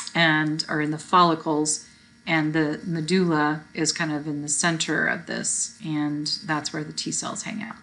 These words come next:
So they're kind of at the center of the action. And this is where they're going to await activation. So the good thing is that once they get a job, they're always going to have that job. Uh,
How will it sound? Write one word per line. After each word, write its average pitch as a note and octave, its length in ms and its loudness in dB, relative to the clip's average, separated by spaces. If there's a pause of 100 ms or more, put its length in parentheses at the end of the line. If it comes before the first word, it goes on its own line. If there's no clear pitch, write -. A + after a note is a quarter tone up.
So - 100 -6
they're F3 180 -4
kind G3+ 120 6
of G3 100 4
at G3 60 -6
the E3+ 80 2
center F3+ 460 2
of D3+ 60 -4
the D#3 120 -2
action. - 420 -4 (580)
And G#3 140 10
this D#4+ 500 6
is F#3 160 2
where G3 180 8
they're F3+ 260 6
going E3+ 260 2
to E3+ 100 6
await F#3 580 4 (140)
activation. D#3 840 0
So - 180 2 (460)
the - 120 4
good D#4 140 10
thing G#3 160 8 (120)
is E3 100 0
that E3+ 160 0
once A#3 240 8
they G3+ 120 6
get G#3 160 8
a A#3 60 6
job, B3 260 10 (240)
they're F3 240 2
always F3+ 400 4
going E3 200 2
to D#3+ 40 -2 (100)
have D3+ 120 0
that - 260 0
job. B2+ 160 -2 (800)
Uh, D#3 360 2